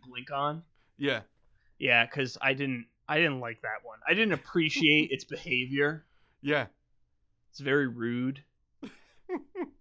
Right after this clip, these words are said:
Speaker 1: Hunting me down.
Speaker 2: Yeah.
Speaker 1: <sighs>
Speaker 2: Uh,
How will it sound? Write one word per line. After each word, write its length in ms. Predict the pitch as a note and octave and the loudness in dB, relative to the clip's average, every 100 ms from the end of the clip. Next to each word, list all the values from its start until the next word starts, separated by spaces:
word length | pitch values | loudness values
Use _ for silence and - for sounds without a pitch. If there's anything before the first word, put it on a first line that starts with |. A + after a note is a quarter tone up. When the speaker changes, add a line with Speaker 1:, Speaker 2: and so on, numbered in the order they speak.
| F4 - - E4 - F4+ - _ _ | -12 -12 -12 -12 -12 -16 -18 _ _
Speaker 1:
Hunting 360 | _ C3+ B2+ B2 | _ -12 -10 -10
me 100 | A2+ | -10
down. 440 | A2+ A2+ A#2 B2 - _ _ - | -8 -8 -8 -10 -16 _ _ -10
Speaker 2:
Yeah. 340 | C3 B2+ A2 - _ _ _ _ _ | -6 -6 -6 -10 _ _ _ _ _
Speaker 1:
<sighs> 60 | C3+ B2+ - | -14 -14 -8
Speaker 2:
Uh, 400 | C#3+ C3+ C3 B2+ | -4 -2 -2 -4